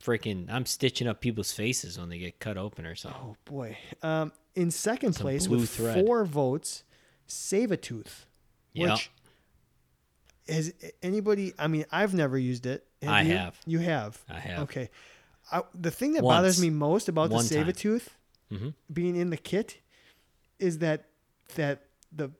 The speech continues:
Speaker 2: the cardboard is so flimsy.
Speaker 1: Yes.
Speaker 2: Halfway through the year, it's just, like, disheveled anyways.
Speaker 1: Yes.
Speaker 2: It's
Speaker 1: Yep.
Speaker 2: just, why? Whatever. Just come up with a better package.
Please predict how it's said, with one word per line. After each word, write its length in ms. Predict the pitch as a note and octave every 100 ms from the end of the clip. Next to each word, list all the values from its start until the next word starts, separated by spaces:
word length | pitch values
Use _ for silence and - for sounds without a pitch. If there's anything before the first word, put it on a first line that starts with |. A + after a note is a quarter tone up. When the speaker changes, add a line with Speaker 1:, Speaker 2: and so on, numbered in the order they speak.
| _ -
Speaker 2:
the 80 |
cardboard 600 | D3 D#3 G#3+ G3 E3 D3
is 140 | C#3 -
so 160 | E3 E3
flimsy. 600 | - E3+ F3+ D3+ C3+ -
Speaker 1:
Yes. 380 | F#2 F#2 F#2 D#3+
Speaker 2:
Halfway 280 | D#3 F#3+ G#3
through 200 | F3+ F#3
the 80 | E3
year, 200 | F3+ G3+
it's 240 | E3 -
just, 260 | F#3 - -
like, 180 | E3 - _ _ E3
disheveled 600 | C#3 D#3 - D3 E3+ E3+ C3+
anyways. 260 | D3 D3+
Speaker 1:
Yes. 400 | F#2 F2+ B2+ - _ _ _ _ -
Speaker 2:
It's 80 | C3
Speaker 1:
Yep. 80 | G2
Speaker 2:
just, 300 | F3+ - - - -
why? 480 | D#3+ E3 F#3+ F#3+ - _
Whatever. 420 | D#3 D3 A#2+ A#2+ C3+
Just 160 | D#3
come 160 | F#3 F#3
up 60 | F3
with 100 | D#3+
a 40 |
better 200 | C#3+ D#3+
package. 600 | D3+ C3 C3 B2+ A#2+ -